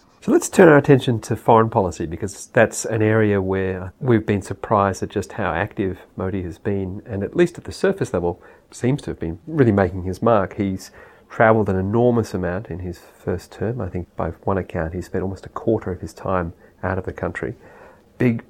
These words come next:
successful visits to the U S, to Australia, to Canada, the U K.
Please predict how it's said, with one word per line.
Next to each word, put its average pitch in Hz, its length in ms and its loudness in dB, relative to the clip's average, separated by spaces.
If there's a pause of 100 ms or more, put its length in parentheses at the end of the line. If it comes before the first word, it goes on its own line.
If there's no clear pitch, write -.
successful - 760 -2
visits 98 380 -4
to - 120 -18
the - 200 -12
U 107 140 2
S, 113 320 0
to - 120 -14
Australia, 107 540 0
to - 140 -20
Canada, 104 640 -4
the - 100 -12
U 104 160 -2
K. 101 420 -4